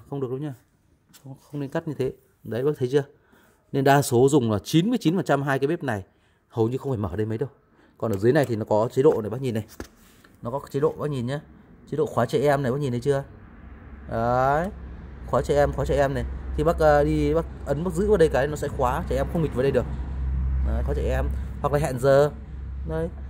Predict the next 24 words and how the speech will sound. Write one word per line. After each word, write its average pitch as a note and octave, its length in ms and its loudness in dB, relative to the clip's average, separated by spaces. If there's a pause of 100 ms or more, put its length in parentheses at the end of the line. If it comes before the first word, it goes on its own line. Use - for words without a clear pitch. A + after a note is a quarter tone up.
(180)
các - 60 -2
bác F3+ 60 2
có F3 80 0
thể E3+ 140 2
hẹn B2 160 -2
giờ C#3 200 2
này. C#3 120 -4 (1300)
Em C#3 80 -2
bác D#3 80 0
nhìn C#3 140 0
nhá, D#3 220 -2
ví C3+ 80 -4
dụ D3 80 -8
như C#3 40 -8
cái D3+ 100 -2
bếp E3 160 0
này C3 160 0
đúng B2+ 100 0
không? C#3+ 120 -2 (480)
Bếp D3 100 -4
này. A#2 140 -2 (1500)
Đúng C3 100 -8
không? C#3 100 -4 (1300)
Đây. A#2 140 -2